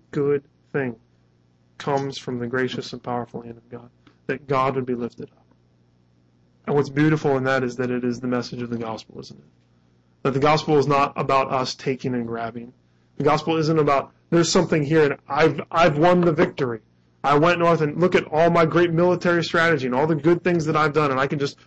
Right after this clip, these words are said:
grab everything now because of who I am." But the gospel is,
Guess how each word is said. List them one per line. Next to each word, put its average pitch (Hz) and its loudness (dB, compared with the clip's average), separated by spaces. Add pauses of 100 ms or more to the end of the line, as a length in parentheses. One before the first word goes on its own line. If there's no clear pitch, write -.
(120)
grab 151 4
everything 139 4
now 131 0
because 127 -2
of 123 -6 (280)
who 175 6
I 151 2
am." 147 2 (960)
But 147 0 (1300)
the 151 -2
gospel 151 2
is, 131 -2